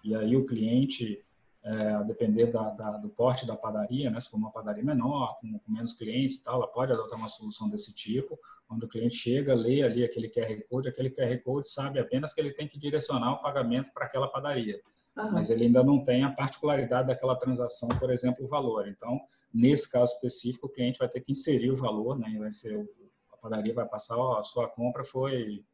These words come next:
Speaker 1: quinze reais. Aí você inse-, o cliente insere os quinze reais e, e faz o pagamento também de uma forma bastante simples, ou até,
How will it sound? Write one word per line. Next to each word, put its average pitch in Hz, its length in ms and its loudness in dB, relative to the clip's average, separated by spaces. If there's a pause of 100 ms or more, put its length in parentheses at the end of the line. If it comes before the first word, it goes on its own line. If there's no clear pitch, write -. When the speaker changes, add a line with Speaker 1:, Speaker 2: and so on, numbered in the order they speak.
Speaker 1:
quinze 127 340 2
reais. 110 520 0
Aí 104 60 -18
você - 200 -8
inse-, 123 340 -6
o 107 80 -10
cliente 117 300 -4
insere 113 300 -4
os 107 120 -8
quinze 127 200 -2
reais 143 400 -2
e, 139 120 -8 (600)
e 113 80 -6
faz 120 280 2
o 123 80 -6
pagamento 113 520 0
também 107 220 0
de 117 60 0
uma 113 160 2
forma 113 220 -4
bastante 107 400 -4
simples, 147 380 -2
ou 180 200 4
até, 170 420 0